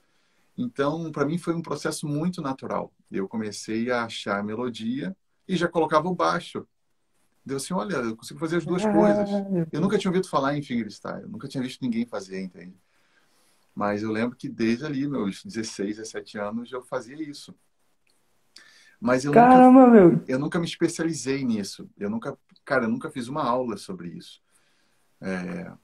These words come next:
Speaker 1: naturalmente, como eu tava sempre em busca de uma musicalidade própria, eu tentei imprimir isso, é, nesse estilo de tocabilidade.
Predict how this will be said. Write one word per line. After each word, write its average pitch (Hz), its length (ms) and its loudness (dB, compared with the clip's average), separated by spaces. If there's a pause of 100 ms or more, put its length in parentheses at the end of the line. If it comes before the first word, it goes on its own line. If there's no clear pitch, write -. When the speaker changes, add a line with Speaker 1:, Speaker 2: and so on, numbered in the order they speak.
(200)
Speaker 1:
naturalmente, 131 800 0
como 151 240 -4
eu 156 40 -10
tava 123 200 -2
sempre 113 260 -8
em 113 80 -4
busca 110 520 -6
de 95 60 -10
uma 98 120 -6
musicalidade 95 560 -8
própria, 104 580 -8 (400)
eu 110 100 -6
tentei 117 300 -6 (140)
imprimir 135 840 -6
isso, 147 440 -10 (340)
é, 104 560 -8 (640)
nesse 120 260 -4
estilo 135 360 -6
de - 200 -16
tocabilidade. 127 640 -4